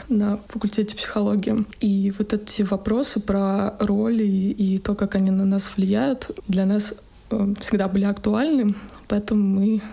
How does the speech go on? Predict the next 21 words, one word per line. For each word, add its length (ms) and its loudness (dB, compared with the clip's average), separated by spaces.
их 440 0
обсуждали. 880 0
И 40 2
она 100 4
говорит: 260 0
"Я 100 2
вот 140 0
хотела 400 0
стать 580 -2
матерью, 720 2
но, 600 2
э, 300 2
к 100 -8
роли 220 2
матери 500 0
у 60 2
меня 200 2
почему-то 500 0
подсосалась 840 -2
роль 440 2
домохозяйки, 1040 0